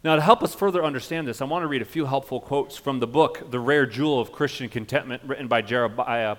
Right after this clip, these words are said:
Burroughs. He was a Puritan I mentioned a moment ago. And I think these quotes, as he kind of defines contentment for us from Philippians four eleven, they help us to get a good grasp on what Paul is describing. He says in his book,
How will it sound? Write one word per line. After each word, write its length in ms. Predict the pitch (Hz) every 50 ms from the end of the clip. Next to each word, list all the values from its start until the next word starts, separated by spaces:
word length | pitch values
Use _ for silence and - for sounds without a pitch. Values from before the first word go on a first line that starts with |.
| -
Burroughs. 400 | - 139 160 147 107 87 87 -
He 80 | - 120
was 120 | 117 104
a 60 | 110 101
Puritan 400 | - 135 135 127 131 - 120 107
I 60 | 107
mentioned 280 | 113 120 113 - 120
a 60 | 113 107
moment 260 | 120 127 123 113 101
ago. 200 | 90 90 82 - - - - - - - - - - - - - - - - - - -
And 100 | 143 147
I 80 | 156
think 280 | 151 151 208 233 220 175
these 180 | 190 185 - -
quotes, 460 | - - 196 208 185 160 - - - 190 175
as 200 | 165 151 143 -
he 100 | - 196
kind 220 | 190 - 185 190 170
of 100 | 151 139
defines 640 | 147 127 - - 180 185 185 180 160 135 - - - _ _ -
contentment 560 | - 160 147 - - 185 196 - 165 151 135
for 320 | - - 131 131 139 135 123
us 220 | 120 131 135 -
from 460 | - - - 151 160 165 165 160 - -
Philippians 560 | - 139 135 139 139 139 139 135 127 117 -
four 240 | - - 147 139 127
eleven, 460 | 120 117 123 131 127 120 110 110 110 - - - - - - - - - _
they 160 | - 160 160
help 320 | 151 135 170 202 220 -
us 140 | 233 214 -
to 100 | - 190
get 160 | 156 156 147
a 40 | 135
good 260 | 123 117 127 151 139
grasp 520 | 120 131 135 123 120 120 117 - - - - -
on 160 | - 104 107
what 180 | 101 101 98 -
Paul 240 | - - 104 95 92
is 100 | 85 -
describing. 580 | - 87 - - - 123 117 113 101 95 87 - - - - - - - - -
He 100 | - 147
says 300 | 135 - 190 202 196 196
in 80 | 190
his 160 | 175 156 131
book, 320 | 120 135 170 165 165 -